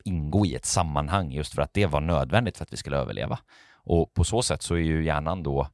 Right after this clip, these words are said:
eh, skapt för att, eh, när vi utsätts för en känsla som på något sätt indikerar att vi utesluts från sammanhanget, så påverkar det oss med ett, ett väldigt emotionellt obehag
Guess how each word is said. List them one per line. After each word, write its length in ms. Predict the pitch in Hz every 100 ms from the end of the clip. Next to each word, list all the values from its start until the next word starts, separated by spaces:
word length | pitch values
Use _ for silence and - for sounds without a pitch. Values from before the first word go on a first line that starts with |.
| _ -
eh, 80 | -
skapt 440 | - 110 113 -
för 180 | - 60
att, 320 | - - - _ _ -
eh, 180 | 50 -
när 400 | 82 98 98 92
vi 400 | 82 80 80 76
utsätts 560 | - 82 - - 110 -
för 420 | 67 65 69 67
en 440 | 80 71 67 67 67
känsla 440 | - 69 - 87
som 440 | - 71 65 60 - - - -
på 80 | -
något 140 | 76
sätt 140 | -
indikerar 680 | 71 71 - 98 98 67 65
att 180 | - -
vi 40 |
utesluts 800 | 60 78 - - 98 76 - - -
från 240 | - 64
sammanhanget, 680 | 87 76 71 92 - - - _ _ _ _ _
så 180 | - -
påverkar 540 | - 71 65 71 - 69
det 260 | 64 - - - -
oss 280 | - -
med 140 | - 64
ett, 220 | - - -
ett 120 | -
väldigt 280 | 78 73 65
emotionellt 580 | 65 - 62 62 - -
obehag 520 | 78 62 67 60 64